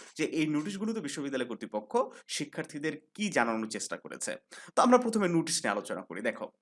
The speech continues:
একটু আগেই এই নোটিশটি প্রকাশিত হয়েছে যে দুহাজার চব্বিশ সালের অনার্স তৃতীয় বর্ষ পরীক্ষার হাজিরাপত্র, ওএমআর উত্তরপত্র প্রস্তুত ও প্রেরণের নির্দেশাবলী, ঠিক আছে? কলেজ কর্তৃপক্ষ এগুলা কিভাবে রিসিভ করবে, কোথা থেকে রিসিভ করবে,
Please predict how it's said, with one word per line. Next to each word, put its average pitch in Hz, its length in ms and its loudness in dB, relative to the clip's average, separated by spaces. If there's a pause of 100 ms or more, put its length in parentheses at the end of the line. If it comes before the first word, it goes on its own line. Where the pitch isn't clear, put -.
(1200)
একটু 196 200 6
আগেই 240 220 10
এই - 220 2
নোটিশটি 170 340 0
প্রকাশিত 143 400 0
হয়েছে 117 360 0
যে 247 160 -4
দুহাজার 151 280 0
চব্বিশ 127 360 -4
সালের 123 200 0
অনার্স 110 380 0 (140)
তৃতীয় 120 240 -6
বর্ষ 110 200 -6
পরীক্ষার 113 560 -2 (220)
হাজিরাপত্র, 127 840 2
ওএমআর 107 300 4 (120)
উত্তরপত্র 107 560 -8
প্রস্তুত 196 480 -8
ও 151 160 2 (320)
প্রেরণের 202 560 2
নির্দেশাবলী, 95 600 -4 (240)
ঠিক 202 100 0
আছে? 294 160 2
কলেজ 139 280 4
কর্তৃপক্ষ - 480 -6
এগুলা 123 240 0
কিভাবে 117 360 -2
রিসিভ 113 280 -4
করবে, 113 200 -4
কোথা 113 200 -4
থেকে 117 160 -6
রিসিভ 110 300 -8
করবে, 269 300 2